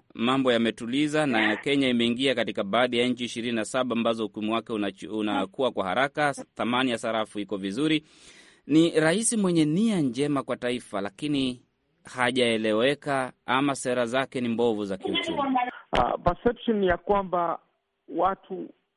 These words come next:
Speaker 2: ah, wame-, wamekuwa ha-, hamwamini rais kidogo. Hiyo ndio, eh, tabu. Sio rais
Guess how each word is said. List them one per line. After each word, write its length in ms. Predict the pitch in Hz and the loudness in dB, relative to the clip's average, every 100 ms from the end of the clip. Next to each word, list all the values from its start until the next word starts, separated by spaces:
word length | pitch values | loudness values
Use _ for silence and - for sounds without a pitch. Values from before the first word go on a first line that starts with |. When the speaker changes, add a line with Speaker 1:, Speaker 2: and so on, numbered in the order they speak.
| - | -6
Speaker 2:
ah, 120 | 123 | -2
wame-, 680 | 76 151 147 147 147 143 143 - _ _ _ | 0 0 0 0 0 0 -2 -8 _ _ _
wamekuwa 440 | 147 151 - 190 151 | -2 -2 0 -2 0
ha-, 560 | 156 - - 147 - | -4 -4 -8 -8 -2
hamwamini 800 | 151 156 147 156 147 120 95 - - _ _ | -2 2 0 0 -2 -2 -4 -10 -18 _ _
rais 280 | - 135 139 - | 0 2 2 -2
kidogo. 500 | 123 104 104 - - - _ - | -8 -2 -2 -2 -8 -10 _ -6
Hiyo 220 | 185 226 | 0 0
ndio, 320 | 190 151 143 131 _ - | 2 2 0 -2 _ -20
eh, 360 | - - - - | -12 -6 -4 0
tabu. 400 | 139 123 92 - - - - - | 0 0 -6 -12 -14 -20 -14 -2
Sio 400 | 247 233 180 - _ _ _ _ _ _ | 2 2 0 -4 _ _ _ _ _ _
rais 240 | 139 160 | -2 0